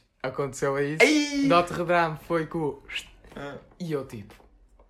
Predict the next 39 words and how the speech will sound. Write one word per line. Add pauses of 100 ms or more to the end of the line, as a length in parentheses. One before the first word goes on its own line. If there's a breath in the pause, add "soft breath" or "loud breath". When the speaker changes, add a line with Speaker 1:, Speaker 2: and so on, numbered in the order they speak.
(340)
Speaker 1:
"Eu
não
acredito
que
eu
benzi-me (300)
na (260)
água
de,
Speaker 2:
De
Notre
Speaker 1:
que
estava
Speaker 2:
Dame.
Speaker 1:
lá." (220)
Speaker 2:
Ah. (380)
Speaker 1:
E
eu, (800)
meio
estranho. (320)
Mas
sabes
onde
é
que
eu
vi
que
a
Notre
Dame
ardeu? (160)
Speaker 2:
Ah. (220)
Speaker 1:
No
Twitter,
eu
estava
lá, (560)
tranquilão.